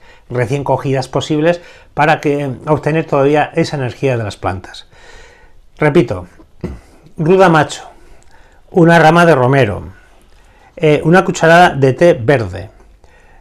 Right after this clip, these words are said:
eh, una cucharada, eh, también,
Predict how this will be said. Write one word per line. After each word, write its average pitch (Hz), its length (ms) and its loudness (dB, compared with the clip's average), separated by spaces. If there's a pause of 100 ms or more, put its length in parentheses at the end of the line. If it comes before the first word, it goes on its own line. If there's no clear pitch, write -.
(220)
eh, 147 320 2
una 156 200 2
cucharada, 165 680 2
eh, 127 180 -6
también, 123 580 -6